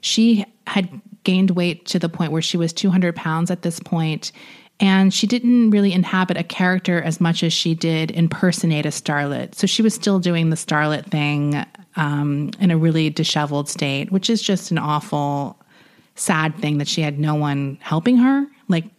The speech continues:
it just seems wild to me that no one was there for her. In nineteen sixty-three,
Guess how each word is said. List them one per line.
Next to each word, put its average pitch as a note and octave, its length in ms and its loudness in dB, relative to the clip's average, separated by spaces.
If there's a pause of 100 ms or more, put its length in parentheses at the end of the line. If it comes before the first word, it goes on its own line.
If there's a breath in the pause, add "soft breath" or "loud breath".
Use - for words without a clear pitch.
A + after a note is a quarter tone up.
(200)
it F#3+ 80 -2
just F#3 160 -2
seems F3+ 240 0
wild D#3 340 -2
to G#3 100 0
me G3 180 4
that E3 220 -2 (240)
no D#3+ 160 2
one D#3+ 140 2
was D3+ 140 -4
there D3+ 180 -4
for G3+ 140 -4
her. A3+ 260 0 (1500 loud breath)
In A3 140 6
nineteen B3+ 560 2
sixty-three, A#3+ 1000 -2